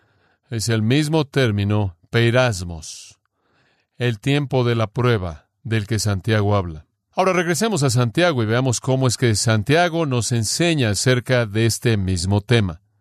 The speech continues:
Las pruebas no pueden destruir la fe, quiero que sepa eso, quiero seguir enfatizando eso. Las pruebas no destruyen la fe, únicamente la ponen a prueba. Y la fe que permanece en pie ante la prueba muestra que es genuina, y la fe que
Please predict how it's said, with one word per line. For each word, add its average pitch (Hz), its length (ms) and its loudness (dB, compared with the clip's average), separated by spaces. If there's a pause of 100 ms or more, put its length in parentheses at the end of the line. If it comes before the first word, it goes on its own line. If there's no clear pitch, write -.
(580)
Las 104 240 -6
pruebas 170 580 0
no 151 160 -2
pueden 147 460 0
destruir 107 480 -2
la 123 120 2
fe, 139 340 0
quiero 113 260 0
que 123 160 0
sepa 131 380 0
eso, 113 380 0
quiero 143 200 2
seguir 131 240 2
enfatizando 110 640 0
eso. 120 260 0 (320)
Las 135 180 0
pruebas 165 280 0
no 160 160 -2
destruyen 175 540 -2
la 139 120 2
fe, 120 220 0
únicamente 127 720 0
la 98 100 -6
ponen 113 320 -2
a 107 80 -2
prueba. 107 380 -4 (460)
Y 139 100 0
la 131 160 2
fe 226 200 -2
que 190 120 -6
permanece 135 500 -4
en 135 60 -4
pie 151 140 0
ante 147 180 -2
la 120 120 0
prueba 131 460 -2 (680)
muestra 143 500 -2
que 139 140 -2
es 131 100 -2
genuina, 117 380 2
y 127 40 4
la 123 140 4
fe 175 300 -2
que 156 320 -2